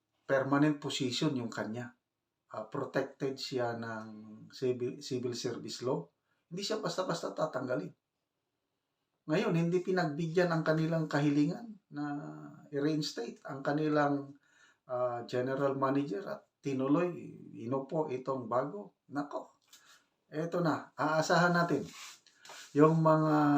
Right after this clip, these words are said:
disgruntled na P T B four employees, magiging, ano, magiging puting ahas na yan ni Maharlika. Kaya lalong sasakit ang ulo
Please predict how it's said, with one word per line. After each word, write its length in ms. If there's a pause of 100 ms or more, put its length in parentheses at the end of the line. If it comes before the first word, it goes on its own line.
(260)
disgruntled 880
na 120
P 280
T 160
B 200
four 280
employees, 840 (1400)
magiging, 720
ano, 320
magiging 800
puting 480
ahas 640
na 80
yan 240
ni 60
Maharlika. 580
Kaya 500 (300)
lalong 480
sasakit 720 (720)
ang 880
ulo 560